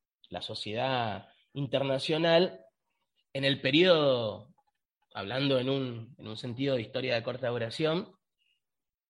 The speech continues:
de mil novecientos treinta a mil novecientos cuarenta y cinco. Un,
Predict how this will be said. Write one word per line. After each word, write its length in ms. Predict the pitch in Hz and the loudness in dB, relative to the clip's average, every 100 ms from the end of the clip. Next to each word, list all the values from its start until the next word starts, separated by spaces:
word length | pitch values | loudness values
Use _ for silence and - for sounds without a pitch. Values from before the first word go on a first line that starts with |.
| _ _ _ _ _ _ _ _ - | _ _ _ _ _ _ _ _ -8
de 120 | 113 | 0
mil 160 | 139 156 | 2 4
novecientos 1120 | 147 139 151 156 156 143 127 117 113 - _ _ | 4 2 2 0 0 0 0 0 -6 -16 _ _
treinta 500 | 160 170 180 175 180 | 4 6 4 4 4
a 60 | 143 | 4
mil 160 | 147 | 2
novecientos 400 | 143 131 143 135 | 0 -2 -4 -6
cuarenta 260 | 117 110 113 | -6 -6 -2
y 20 | |
cinco. 480 | 208 202 104 - _ _ _ _ _ _ _ - | 4 4 4 -4 _ _ _ _ _ _ _ 0
Un, 560 | 147 135 123 104 92 | 2 2 -2 -8 -12